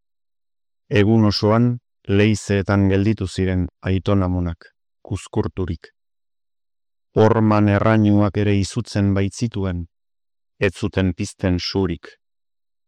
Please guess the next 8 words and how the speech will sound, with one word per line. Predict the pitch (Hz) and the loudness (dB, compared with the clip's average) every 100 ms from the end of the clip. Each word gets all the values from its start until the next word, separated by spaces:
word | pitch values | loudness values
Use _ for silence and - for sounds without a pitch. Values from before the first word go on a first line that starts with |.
| _ _ _ _ - | _ _ _ _ -6
Gazteek | 101 104 101 - 135 120 | 2 2 2 4 4 6
ez | 120 - | 4 0
zuten | 113 127 110 95 - | -2 2 2 2 0
eskurik | 98 - - 107 95 - - | -6 -6 -4 -2 -2 -4 -6
patrikatik | 95 120 107 98 92 87 | -6 -4 -4 -2 -2 -2
atera | 92 107 98 | -2 -2 -2
nahi, | 90 85 82 80 _ _ _ _ | -2 -2 -4 -10 _ _ _ _
zikinik | - 110 - 107 98 87 | -8 -6 0 2 2 0